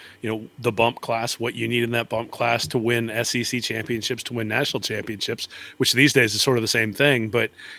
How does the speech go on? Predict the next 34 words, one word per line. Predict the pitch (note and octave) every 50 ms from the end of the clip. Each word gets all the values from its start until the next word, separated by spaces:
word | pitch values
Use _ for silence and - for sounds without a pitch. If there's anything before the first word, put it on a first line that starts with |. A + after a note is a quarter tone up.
| - -
you | D#3 C3+
know, | B2
you, | A#2+ A#2 C3+ C#3 C#3 C#3
you | C#3+ C#3+ C#3
win, | C3 C#3 D#3 D#3 D#3+ D#3 D3 C3 - - - - - -
you | - C3+ C#3
win | B2+ C#3 D3 D#3+
S | E3+ E3 D#3 -
E | D#3+
C | C#3+ - D3+
championships | C3+ - C#3+ C#3+ D3 - C#3 C3 A#2+ - - A#2+ - -
by | - A2+
having | A2 A#2+ A#2+ A#2+ B2 A#2+
the | A2+ G#2+
second | - - - A#2+ A2+ - A#2+ G#2
class | - - B2 A#2+ A#2+ A2+ -
be | - - A#2 A#2 A#2 A2+ A2+ A2 G#2 _ - - - - - - _ _ _ _
a | - B2 A#2+ A2+
significant | A2 - - - C#3+ A#2 A#2 C#3 C#3 C#3 D3+ C3+ A#2+ G#2+
step | - - - B2 A#2 - -
up | B2 B2 A#2 -
from | - - G#2+
that | G#2 G#2 G2+
transition | - - A2 G#2 G2 C3 D3 - B2+ G#2+
class. | G2+ - - G#2 F#2 F#2+ - -
And | - A2
the | G#2
problem | - B2 A#2+ B2+ C3 C3
that | B2+ A#2+
we're | G#2 G#2 A#2
running | A#2+ A#2 A2+ A2+
into | D3 E3 - - B2+
right | A2 A2 G#2 G2
now | G#2+ A2 G#2+ A2